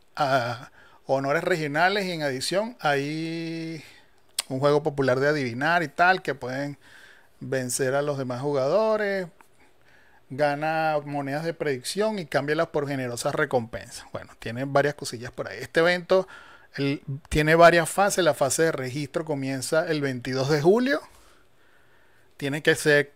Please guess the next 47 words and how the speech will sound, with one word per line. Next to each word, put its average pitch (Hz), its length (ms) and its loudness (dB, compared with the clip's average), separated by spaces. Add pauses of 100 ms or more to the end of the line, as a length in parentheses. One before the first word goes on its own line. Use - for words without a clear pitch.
eh, 147 400 4
personaje 143 560 0
nivel 139 300 2
ciento 160 400 0
veinte. 175 400 -2
Y 147 480 -6
tengo 139 240 -6
que 170 100 -8
ponerme, 156 460 -6
<laughs> - 80 -10
bueno, 131 260 -4
hablando 120 400 2
de 156 100 8
eso, 196 360 0 (220)
<laughs> - 180 -10
vamos 135 420 -2
de 147 120 -4
una 151 140 2
vez. 117 400 -4
<laughs> - 60 -14 (1200)
De 123 100 -6
una 170 140 6
vez 151 140 6
vamos 139 220 0
a 170 60 2
llegar 135 200 0
a 123 40 -2
ciento 151 340 -2
veinte 147 260 0
aquí 147 200 -4
en 143 80 -4
esta 143 260 -4
cuenta. 113 320 -10
En 113 60 -8
la 120 120 -2
otra 156 220 2
no 160 80 0
hay 156 60 0
problema 165 400 -2
porque 143 180 -6
ya 120 100 -8
soy 131 220 -4
ciento 139 380 -2
treinta 127 480 -4
y 104 80 -18
dos, 127 280 -4
creo. - 240 -10